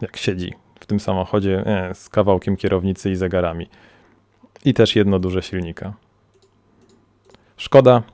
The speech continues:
zmarnowany potencjał, można było to dużo ładniej zrobić, e, szczególnie że samochód w takiej bazowej wersji, jeżeli przebieg jest prawdziwy, to może być, e, naprawdę fajnym wyborem.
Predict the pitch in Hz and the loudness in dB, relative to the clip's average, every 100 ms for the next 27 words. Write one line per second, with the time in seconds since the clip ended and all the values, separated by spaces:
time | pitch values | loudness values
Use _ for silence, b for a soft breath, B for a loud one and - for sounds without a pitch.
0 | - 107 113 107 107 110 107 98 - 110 | -8 2 4 6 4 4 4 2 2 2
1 | 104 110 98 98 95 95 92 92 92 90 | 2 2 2 2 2 2 4 2 2 2
2 | 101 95 95 95 90 92 95 98 - - | 2 4 4 2 0 2 2 0 -4 -6
3 | 98 90 87 87 - 101 95 95 95 - | -6 -4 -6 -8 -6 -4 -2 0 -2 -2
4 | 92 90 - 95 - _ _ _ _ - | -2 -2 -2 -4 -8 _ _ _ _ -12
5 | - 95 110 95 92 101 95 90 92 - | -6 -2 0 2 2 4 2 2 0 0
6 | 95 - B B B B 104 98 92 - | -4 -6 B B B B -2 0 0 0
7 | 95 95 95 98 90 101 98 95 92 85 | 2 2 0 -2 -2 -2 -2 -2 -2 -4
8 | 87 90 - _ _ _ _ _ _ 107 | -4 -6 -10 _ _ _ _ _ _ -4
9 | 98 95 92 92 - 98 95 90 92 95 | -2 0 -2 -4 -6 -6 -4 -6 -6 -6
10 | 95 101 92 95 95 92 92 92 87 - | -2 -2 0 -2 0 0 -2 -2 -4 -6